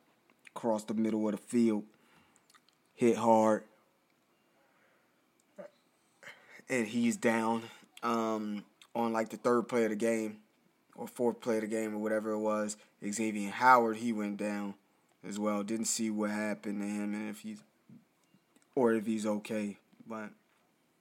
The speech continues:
it is what it is. Justin Herbert,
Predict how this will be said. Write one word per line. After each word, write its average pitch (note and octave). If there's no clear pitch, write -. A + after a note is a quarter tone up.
it A2
is G#2+
what G#2+
it G#2+
is. G#2+
Justin A2+
Herbert, A2